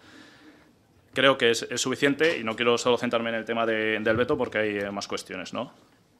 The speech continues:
Pero creo que la cuestión es la que es. Hay, eh, un incumplimiento sistemático de ese mando municipal. Hay, eh, personas que están sufriendo, y ya me paso a lo que comentaba el señor An-, Antecara, Antecara,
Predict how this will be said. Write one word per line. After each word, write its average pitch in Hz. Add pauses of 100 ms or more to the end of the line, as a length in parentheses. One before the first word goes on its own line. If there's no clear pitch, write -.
(840)
Pero 107
creo 127
que 131
la 120
cuestión 120
es 117
la 98
que 101
es. - (800)
Hay, 101
eh, 95
un 120
incumplimiento 120
sistemático 135 (840)
de 117
ese 120
mando 113
municipal. 110
Hay, 117 (1120)
eh, 104
personas 135
que -
están 147
sufriendo, 139 (280)
y 110
ya 110
me 107
paso 110
a 104
lo 101
que 101
comentaba 107 (180)
el 107
señor 110
An-, 104 (140)
Antecara, 110
Antecara, 127